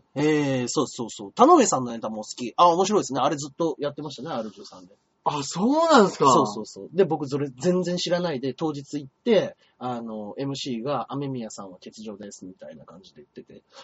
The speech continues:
Speaker 1: あれなんかあったのかなと思って、その後、Twitterで、あの、ちょっと見てたら、雨宮さんが声がダメになっちゃって、出れなかったですと。
Speaker 2: へー。
Speaker 1: 俺その人に向かって「頑張ってください」と。
Speaker 2: <laughs> そうなんですね。
Speaker 1: やらかしちゃいましたね、と思って。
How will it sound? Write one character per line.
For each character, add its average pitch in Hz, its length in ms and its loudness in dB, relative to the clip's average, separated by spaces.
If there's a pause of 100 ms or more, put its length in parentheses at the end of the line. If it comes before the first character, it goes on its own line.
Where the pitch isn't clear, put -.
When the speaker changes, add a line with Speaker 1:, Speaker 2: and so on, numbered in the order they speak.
Speaker 1:
あ 247 80 0
れ 262 80 2
な 285 80 2
ん 277 80 -4
か 190 60 -2
あ 214 60 -2
っ 220 60 -12
た 196 100 -4
の 175 80 -6
か 160 80 -4
な 208 180 -4
と 160 80 -8
思 127 120 -6
っ - 40 -18
て、 110 100 -18
そ 139 100 -8
の 151 80 -4
後、 120 160 -10 (300)
Twitter 135 520 -4
で、 127 220 -4 (300)
あ 120 140 -8
の、 117 120 -10
ち - 100 -12
ょ - 20 -6
っ - 40 -14
と 117 80 -8
見 120 120 -6
て 113 80 -12
た 135 120 -8
ら、 185 240 -2 (220)
雨 135 220 -4
宮 117 120 -8
さ 107 140 -12
ん 104 100 -16 (480)
が 180 180 -2 (180)
声 143 200 0
が 110 80 -8
ダ 110 120 -10
メ 117 100 -8
に 104 80 -10
な 95 60 -14
っ - 60 -20
ち - 100 -20
ゃ - 20 -16
っ - 60 -20
て、 - 260 -18 (400)
出 131 140 -4
れ 131 60 -4
な 127 100 -8
か - 100 -18
っ - 40 -20
た - 100 -20
で 67 100 -20
す - 100 -20
と。 - 140 -20 (180)
Speaker 2:
へ 117 480 -12
ー。 143 560 -10
Speaker 1:
俺 185 100 0
そ 180 140 -6
の 127 80 -2
人 123 160 -8
に 110 60 -6
向 107 100 -10
か 107 80 -12
っ - 60 -14
て 104 80 -14
「頑 120 160 -8
張 117 80 -10
っ - 60 -14
て - 80 -16
く - 80 -20
だ - 80 -20
さ - 120 -18
い」 - 80 -20
と。 - 80 -20 (280)
Speaker 2:
<laughs> 587 580 -2
そ 214 520 -4
う 302 40 -8 (140)
な 202 80 4
ん - 60 2
で 147 40 -6
す 131 140 -10
ね。 120 100 -6 (180)
Speaker 1:
や 123 80 2
ら 120 80 0
か 127 120 -4
し - 60 2
ち - 80 0
ゃ 110 40 -4
い 98 40 -12
ま 104 100 -18
し - 80 -10
た - 100 -8
ね、 214 200 4
と 165 100 -2
思 110 140 -6
っ - 20 -20
て。 - 180 -20